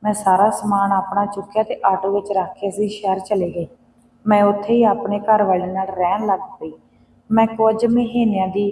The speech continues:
ਪ੍ਰੈਗਨੈਂਟ ਸੀ, ਪਰ ਮੈਨੂੰ ਇਹ ਨਹੀਂ ਪਤਾ ਸੀ ਕਿ ਇਹ ਬੱਚਾ ਮੇਰੇ ਘਰ ਵਾਲੇ ਦਾ ਜਾਂ ਫਿਰ ਮੇਰੇ ਜੇਠ ਦਾ। ਇਸ ਲਈ ਮੈਂ ਆਪਣੇ ਘਰ ਵਾਲੇ ਨੂੰ ਕਿਹਾ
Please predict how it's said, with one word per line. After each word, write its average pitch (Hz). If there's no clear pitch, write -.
ਪ੍ਰੈਗਨੈਂਟ 180
ਸੀ, 185
ਪਰ 240
ਮੈਨੂੰ 214
ਇਹ 214
ਨਹੀਂ 240
ਪਤਾ 196
ਸੀ 208
ਕਿ 214
ਇਹ 220
ਬੱਚਾ 208
ਮੇਰੇ 180
ਘਰ 233
ਵਾਲੇ 208
ਦਾ 202
ਜਾਂ 269
ਫਿਰ 247
ਮੇਰੇ 208
ਜੇਠ 196
ਦਾ। 160
ਇਸ 214
ਲਈ 214
ਮੈਂ 208
ਆਪਣੇ 202
ਘਰ 214
ਵਾਲੇ 190
ਨੂੰ 190
ਕਿਹਾ 185